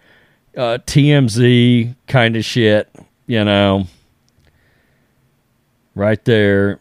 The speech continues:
You've got to imagine Jackson loves the idea of bringing in a top-tier wideout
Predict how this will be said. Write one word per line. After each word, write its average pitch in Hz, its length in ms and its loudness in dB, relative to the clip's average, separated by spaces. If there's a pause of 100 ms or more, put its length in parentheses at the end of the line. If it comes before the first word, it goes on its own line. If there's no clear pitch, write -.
You've 104 160 -6
got 113 220 2
to 131 100 -2
imagine 143 520 0
Jackson 117 440 -2
loves 104 220 0
the 104 80 -2
idea 117 440 2
of 113 220 -4
bringing 113 380 -2
in 110 160 -2
a 101 100 0
top-tier 135 720 -2
wideout 147 680 0